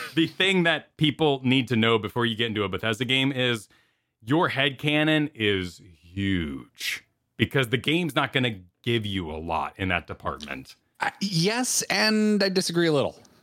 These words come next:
Speaker 2: Uh, like right now on screen for you, you're showing us build your, your, choose your background, and I love this freaking system.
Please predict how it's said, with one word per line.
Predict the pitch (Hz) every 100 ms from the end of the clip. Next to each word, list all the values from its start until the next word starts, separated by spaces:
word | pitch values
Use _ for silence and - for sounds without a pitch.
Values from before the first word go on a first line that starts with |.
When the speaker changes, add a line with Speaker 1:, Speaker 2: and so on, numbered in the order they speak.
| -
Speaker 2:
Uh, | 127 123 123
like | 120 120 143 139 135
right | 170 190
now | 175
on | 156
screen | 151 143 139
for | 160
you, | 151 90
you're | 104 110
showing | - 107 104
us | -
build | 104 107 101
your, | 104 98 92
your, | 117 107
choose | - 135 131
your | 117
background, | 95 107 110 113 92 82 87 85
and | - 98
I | 110 104
love | 98 101 127 147 98
this | 92 95 - - -
freaking | 101 - 101 101 98 _ _ _
system. | - 196 - -